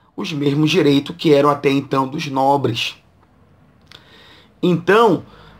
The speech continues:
vai, vai aparecer um pensamento, só lembrando que ele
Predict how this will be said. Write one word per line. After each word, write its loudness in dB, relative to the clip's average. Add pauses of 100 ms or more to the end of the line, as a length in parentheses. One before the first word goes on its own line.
vai, 0
vai 0 (120)
aparecer 2
um 0
pensamento, 0
só 0
lembrando 2
que -6
ele 0